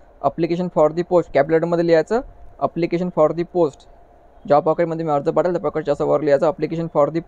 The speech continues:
post". आणि कंसात category लिहायची. जर, तर तुम्ही जर reserve कॅटेगरीमध्ये अर्ज भरत असाल, तर असं category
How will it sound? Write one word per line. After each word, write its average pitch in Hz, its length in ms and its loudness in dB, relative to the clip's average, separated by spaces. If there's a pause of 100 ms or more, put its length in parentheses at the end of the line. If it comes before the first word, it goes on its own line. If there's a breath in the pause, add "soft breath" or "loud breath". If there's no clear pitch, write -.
post". 139 240 2 (420)
आणि 165 220 0 (240)
कंसात 151 300 2
category 170 360 2
लिहायची. 151 220 4
जर, 131 140 -4 (100)
तर 147 100 0
तुम्ही 151 360 -6
जर 165 60 2
reserve 156 300 2
कॅटेगरीमध्ये 160 540 2
अर्ज 151 140 4
भरत 160 220 0
असाल, 214 200 0 (800)
तर 156 40 2
असं 202 220 0 (360)
category 165 400 0